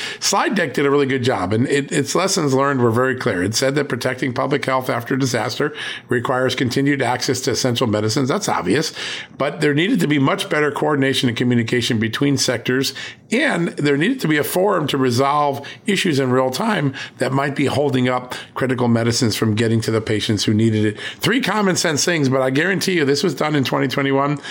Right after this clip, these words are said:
All my reporting suggests there is, hasn't been a whole <laughs> lot of progress since. Why do I say all this? Well, our next guest, who's also our sponsor for the segment,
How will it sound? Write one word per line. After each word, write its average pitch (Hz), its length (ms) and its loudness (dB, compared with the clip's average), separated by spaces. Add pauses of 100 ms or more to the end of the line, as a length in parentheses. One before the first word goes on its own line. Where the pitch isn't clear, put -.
(260)
All 139 200 2
my 147 180 2
reporting 135 440 2
suggests 123 440 2
there 120 120 0
is, 143 280 2
hasn't 165 420 0
been 110 240 2
a 113 120 0
whole 170 220 -2
<laughs> - 20 2
lot 185 260 -2
of 143 120 -2
progress 151 460 0
since. 151 400 0 (260)
Why 175 200 2
do 226 120 4
I 180 100 2
say 147 180 0
all 104 140 0
this? 92 200 -2
Well, 139 300 2
our 135 180 0
next 175 340 0
guest, 165 380 -2 (260)
who's 151 180 2
also 240 280 2
our 123 80 0
sponsor 139 220 -2 (220)
for 110 120 -4
the 101 120 -2
segment, 101 480 -2